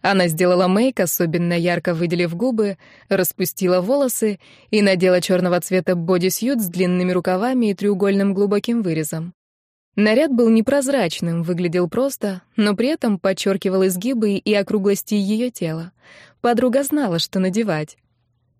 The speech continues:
«Хочешь соблазнить бедного Келлу?» — с улыбкой спросила я.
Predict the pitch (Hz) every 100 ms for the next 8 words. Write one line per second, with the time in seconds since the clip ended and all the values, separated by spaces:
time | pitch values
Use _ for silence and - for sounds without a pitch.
0 | _ - 262 - - - 196 214 208 214
1 | 190 214 220 214 - 285 359 269 175 170
2 | - - 196 185 - 185 - - - 202
3 | 226 196 160